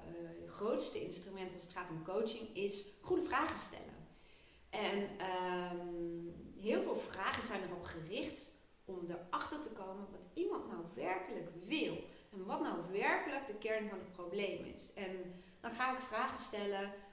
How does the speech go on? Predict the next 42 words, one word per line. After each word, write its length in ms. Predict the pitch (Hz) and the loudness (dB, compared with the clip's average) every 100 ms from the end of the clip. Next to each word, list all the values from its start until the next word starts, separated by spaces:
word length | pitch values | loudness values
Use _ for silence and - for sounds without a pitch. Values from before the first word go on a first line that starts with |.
| - - | -14 -6
om 220 | 190 190 | -4 0
uit 260 | 208 233 - | 2 2 2
de 120 | - | -2
vermijdingsstand 800 | 202 185 180 214 277 294 269 262 | -4 -2 2 2 2 2 0 -2
te 80 | 254 | -2
komen 320 | 226 220 226 | 2 2 2
naar, 160 | 208 202 | 0 -2
"Maar 160 | 202 | -4
wat 140 | 220 240 | -6 -4
wil 100 | 214 | -2
je 80 | 214 | -2
dan 240 | 202 214 | -2 -2
wel?" 300 | 262 277 - | 0 0 -2
En 140 | 202 | -4
heel 360 | 208 254 339 370 | -2 2 4 4
veel 180 | 302 262 | 2 0
mensen 320 | 294 311 247 | 0 0 -2
vinden 380 | 226 214 180 180 | -4 -4 -2 -2
dat 100 | 180 | -4
zo 520 | - 302 359 392 - | -2 4 6 6 2
extreem 640 | - - 285 294 311 220 | -4 -8 -2 2 4 2
moeilijk. 460 | 214 294 - - - - - - - | 2 2 2 -2 -8 -12 -16 -14 -8
En 180 | 220 | -2
zo 280 | 220 330 381 | 4 6 8
makkelijk 600 | 240 226 311 - 247 226 214 | 8 8 6 6 0 -2 -4
om 60 | |
te 80 | 202 | -6
vertellen 380 | 190 196 220 202 | -6 -4 0 0
wat 140 | 190 | -2
ze 100 | - 185 | -4 -2
niet 240 | 214 294 - | 0 0 0
willen, 240 | 180 175 | -4 -4
wat 140 | 185 | -4
ze 120 | 180 180 | -6 -6
willen 220 | 175 170 | -6 -6
vermijden. 720 | 165 185 226 208 170 165 302 - - - | -8 -4 -2 -2 -4 -6 -8 -12 -16 -14
Dus 200 | - - | -6 -4
dat 80 | - | -4
is 100 | - - | -4 2
echt 280 | 330 339 262 | 4 4 0
een 160 | 240 | -4
kwestie 540 | - 220 277 - 240 | -4 -2 0 0 -2